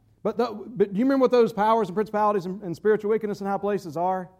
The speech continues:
What it's, what it's describing there? It's describing, it's describing different,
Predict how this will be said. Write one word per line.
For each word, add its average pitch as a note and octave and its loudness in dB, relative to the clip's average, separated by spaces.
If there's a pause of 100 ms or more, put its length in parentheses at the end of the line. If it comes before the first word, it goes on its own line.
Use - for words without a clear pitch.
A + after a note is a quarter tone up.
(2250)
What G3 0
it's, F#3+ -10
what G3+ 2
it's C3+ -4
describing F#3 -2
there? G3 -2 (1080)
It's G#3 -2
describing, G#3 0 (840)
it's F#3+ -4
describing A#3+ 0
different, A#3+ 0